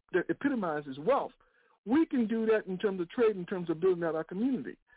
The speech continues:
It's a very difficult concept for a lot of people to understand because they're brought into the notion that wealth is a, is a, is symbolized, symbolized, symbolized by, you know, dollars and cents, and they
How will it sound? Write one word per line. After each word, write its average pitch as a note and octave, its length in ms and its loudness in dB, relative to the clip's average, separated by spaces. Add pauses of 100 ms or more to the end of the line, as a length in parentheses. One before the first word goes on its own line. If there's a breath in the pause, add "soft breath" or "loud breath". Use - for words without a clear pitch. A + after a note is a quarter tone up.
(240 loud breath)
It's F#3+ 100 -2
a G#3 40 2
very C4+ 200 0
difficult B3+ 360 2
concept G#3+ 560 0
for E3+ 60 0
a D#3 40 2
lot F#3+ 160 0
of G3 40 -8
people F#3 260 -4
to - 80 -2
understand F#3+ 440 -2
because F#3 160 0
they're F3+ 180 4
brought G#3+ 240 2
into F#3+ 160 -6
the E3+ 80 -6
notion G3+ 400 0 (340 soft breath)
that D#3 140 6
wealth A3 260 4 (300)
is C3+ 100 -8 (280)
a, - 380 -4
is D#3+ 100 -4
a, D3+ 100 -4
is D3 60 -6 (100)
symbolized, E3+ 520 0 (180)
symbolized, D#3+ 520 0 (160)
symbolized D3+ 460 0
by, C#3+ 200 2 (360 soft breath)
you F3 80 0
know, D3+ 120 4
dollars C#3+ 400 2
and B2+ 200 -6
cents, - 220 -2 (480 soft breath)
and C#3+ 100 0
they D#3 120 4